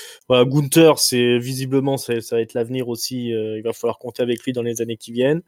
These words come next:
Et, euh, et pour moi, enfin, je ne cesse de le dire, mais Xavier Woods, euh, il mérite, euh, il mérite un run solo, quoi. Il mérite un titre, il mérite, euh, il mérite tout ce qu'il faut. Faut, faut, faut, faut, à un moment donné, il va, va falloir, euh,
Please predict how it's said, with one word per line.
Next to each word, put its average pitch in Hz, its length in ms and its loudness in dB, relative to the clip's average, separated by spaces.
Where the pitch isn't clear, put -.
Et, 117 160 6
euh, 107 880 4
et 110 100 -2
pour - 200 -12
moi, 120 140 4
enfin, 113 180 -2
je 104 140 -10
ne 107 40 -8
cesse 107 260 -4
de 113 80 -8
le 113 60 -8
dire, 123 200 -4
mais 113 80 -6
Xavier 107 320 -4
Woods, 123 260 -8
euh, 110 140 -6
il 107 60 -8
mérite, 110 380 -2
euh, 107 160 -6
il 110 60 -10
mérite 117 300 0
un 107 80 2
run 113 180 4
solo, 135 320 6
quoi. 113 200 0
Il 113 60 -2
mérite 113 300 -2
un 101 60 -12
titre, 139 380 -6
il 120 40 -16
mérite, 113 380 -14
euh, - 100 -18
il 120 40 -8
mérite 117 200 0
tout - 100 -12
ce - 80 -2
qu'il - 120 -2
faut. - 140 -4
Faut, 113 240 -6
faut, 107 280 -14
faut, - 220 -10
faut, - 160 -10
à - 20 -4
un 110 40 -4
moment 117 240 2
donné, 127 180 6
il 135 40 6
va, 123 60 6
va 110 120 0
falloir, 107 420 0
euh, 101 60 -6